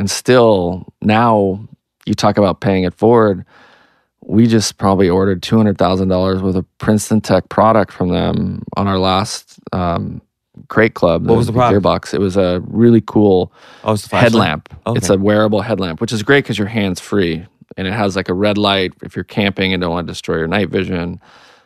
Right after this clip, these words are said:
Speaker 1: These, like, strobe lights for survival situations. They just make these really cool,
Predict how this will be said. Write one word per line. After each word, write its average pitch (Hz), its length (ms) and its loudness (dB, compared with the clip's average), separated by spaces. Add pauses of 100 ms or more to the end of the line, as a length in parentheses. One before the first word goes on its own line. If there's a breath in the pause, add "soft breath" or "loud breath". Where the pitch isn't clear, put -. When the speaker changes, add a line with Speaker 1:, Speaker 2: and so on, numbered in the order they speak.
Speaker 1:
These, 101 160 -2
like, 101 160 2
strobe 101 560 -2
lights 98 360 -2
for - 120 -10
survival 98 420 -4
situations. 95 600 -6
They 101 80 -2
just 117 140 -4
make 147 140 0
these 98 140 -6
really 95 320 -2
cool, 90 560 -6